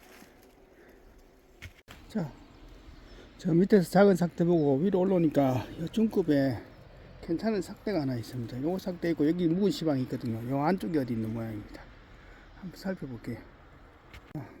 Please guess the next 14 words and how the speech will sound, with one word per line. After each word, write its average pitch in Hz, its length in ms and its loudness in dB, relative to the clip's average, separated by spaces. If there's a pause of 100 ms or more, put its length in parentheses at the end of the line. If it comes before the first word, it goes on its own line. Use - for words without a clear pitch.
(120)
비 196 140 -2
오는 208 220 2
날 156 180 0
밥값은 190 440 -2
하겠습니다. 151 760 0 (280)
<laughs> 196 300 -10
중급에 165 800 4
약용 190 300 2
도라지가 165 340 2
하나 147 120 0
나왔거든요. 135 640 -2
여기다가 170 320 0
도라지 170 340 -2
씨를 147 240 -4